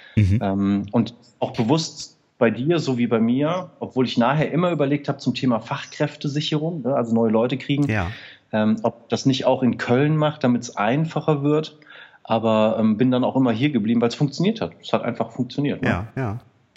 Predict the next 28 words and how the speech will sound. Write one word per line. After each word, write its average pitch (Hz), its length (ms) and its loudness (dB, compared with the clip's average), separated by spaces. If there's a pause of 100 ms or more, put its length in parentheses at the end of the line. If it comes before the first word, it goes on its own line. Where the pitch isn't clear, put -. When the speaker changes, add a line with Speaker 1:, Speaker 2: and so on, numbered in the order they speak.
(260)
Speaker 1:
Na, 85 120 0
bei 95 120 0
mir 98 280 4
hat's - 180 -6
tatsächlich 110 460 -4
halt 107 140 -4
noch 101 80 0
mal 101 140 0
so 95 100 -4
einen 98 100 0
Boost 98 240 -8
gegeben, 90 400 -4
wo 76 80 -6
ich 76 80 -10
dann 76 160 -2
nach 76 180 -6
Köln 80 300 -4
in 85 120 -4
so 85 100 -6
eine 82 100 0
Gemeinschafts-, 80 840 -4
ähm, 73 540 -2
in 78 140 -2
so 78 80 -8
ein 80 60 -2
Gemeinschaftsbüro 80 720 -4
gezogen 76 460 -6
bin. 92 220 -2